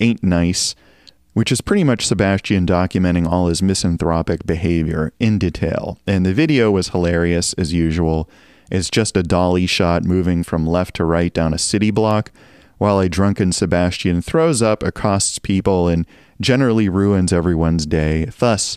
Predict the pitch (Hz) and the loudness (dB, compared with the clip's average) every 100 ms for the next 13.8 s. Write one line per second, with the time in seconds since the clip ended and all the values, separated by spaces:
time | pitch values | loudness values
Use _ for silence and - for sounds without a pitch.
0 | - - - - 113 - 151 156 107 92 | -14 -20 -6 -2 0 0 0 2 2 2
1 | 92 - 113 101 92 - - 120 92 - | 0 0 0 0 -2 -4 -2 0 0 -2
2 | - - - - _ _ _ 101 87 - | -6 -10 -18 -20 _ _ _ -2 0 0
3 | 107 117 110 95 - - 127 139 139 135 | 0 0 0 0 -2 0 2 2 2 2
4 | 131 98 85 82 82 90 101 104 127 - | 2 2 2 2 2 0 2 2 2 0
5 | 151 143 - 104 98 90 92 80 80 - | -2 -2 0 0 2 0 0 0 0 -2
6 | - - _ _ 98 90 123 120 120 120 | -10 -20 _ _ -2 0 -2 0 0 0
7 | 104 - 101 95 85 95 95 95 - 90 | -2 0 0 0 0 0 2 0 0 -2
8 | 87 90 80 98 85 80 92 90 80 92 | 0 -2 -2 -2 -2 -2 -2 -2 -2 0
9 | 90 82 82 92 85 - 180 240 113 101 | 0 0 -2 -2 -2 -2 -2 0 0 0
10 | 95 87 87 90 90 82 - - 139 - | 0 2 2 0 0 -4 -6 -6 -4 0
11 | 85 80 - _ _ _ _ 92 85 87 | 0 -2 -4 _ _ _ _ -2 0 2
12 | 90 82 80 87 87 - 85 85 - 107 | 2 0 0 0 0 -2 -6 -4 -4 -2
13 | 104 - 80 - 80 80 85 | -4 -4 -6 -4 -4 -4 -4